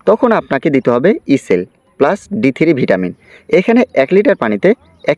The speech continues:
থেকে দুই মিলি করে দেবেন সপ্তাহে তিন দিন, কিন্তু ইসেলটা আপনি এক এম এল করে প্রতিদিনই দিতে পারেন, কারণ এটা অনেক কার্যকরী পাখির জন্য। সাথে যেই জিনিসটি আপনাকে দিতেই থাকতে হবে সেটা হচ্ছে ক্যালপ্লেক্স। ক্যালপ্লেক্স,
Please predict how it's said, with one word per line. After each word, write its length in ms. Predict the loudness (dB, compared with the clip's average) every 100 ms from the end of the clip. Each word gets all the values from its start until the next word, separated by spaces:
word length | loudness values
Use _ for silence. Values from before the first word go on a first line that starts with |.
| -2
থেকে 140 | -2 2
দুই 100 | 2
মিলি 220 | 2 2 0 _
করে 160 | 0 2
দেবেন 240 | 2 0 -2 -8
সপ্তাহে 340 | -6 -2 -2 0
তিন 120 | 0 0
দিন, 140 | 0 -4 _ -2
কিন্তু 280 | 0 2 -2 -4 _ -6
ইসেলটা 380 | -2 0 0 0
আপনি 160 | 0 -6 -4 -4
এক 100 | -2 0
এম 80 | 2
এল 100 | 2 2
করে 140 | 0 0 -8 _
প্রতিদিনই 480 | 0 2 2 2 2
দিতে 140 | -2 -2
পারেন, 160 | -4 -4 -6
কারণ 200 | -6 -6 -2 -2
এটা 120 | 0 -2
অনেক 140 | -4 -4
কার্যকরী 380 | -2 0 0 0
পাখির 280 | -4 -6 -4 0
জন্য। 160 | 0 -2 -8 -20 -20 -20 -20 -8
সাথে 200 | -2 0 2
যেই 120 | 2 2
জিনিসটি 260 | 2 2 2 0
আপনাকে 240 | 0 0 0
দিতেই 220 | 2 2 0
থাকতে 200 | -2 -2
হবে 200 | 2 0 -2 -4
সেটা 180 | -2 0
হচ্ছে 180 | -2 -4 -2
ক্যালপ্লেক্স। 400 | -2 0 -4 -6 _ _ _ _
ক্যালপ্লেক্স, 420 | -2 2 0 0